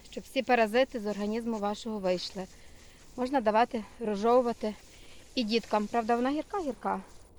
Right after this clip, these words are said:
пижма. Так, Барбосик? Тут і пижми багато є.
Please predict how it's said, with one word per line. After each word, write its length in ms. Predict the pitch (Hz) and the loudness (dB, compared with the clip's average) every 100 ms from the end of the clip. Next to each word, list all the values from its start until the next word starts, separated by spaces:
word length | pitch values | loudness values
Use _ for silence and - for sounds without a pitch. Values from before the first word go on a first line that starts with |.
| - | -10
пижма. 380 | 247 214 214 202 - - - - - - - - | -4 -2 -2 -6 -8 -20 -20 -20 -20 -20 -16 -4
Так, 160 | 381 466 - - | -2 -2 -8 -6
Барбосик? 440 | 262 214 202 - - - - - - - | 0 4 4 2 -10 -12 -18 -20 -20 -8
Тут 120 | 247 | -4
і 60 | 285 | 0
пижми 380 | - 349 294 233 | 4 6 6 6
багато 420 | 202 214 202 208 | 6 6 6 4
є. 240 | 202 196 | 2 2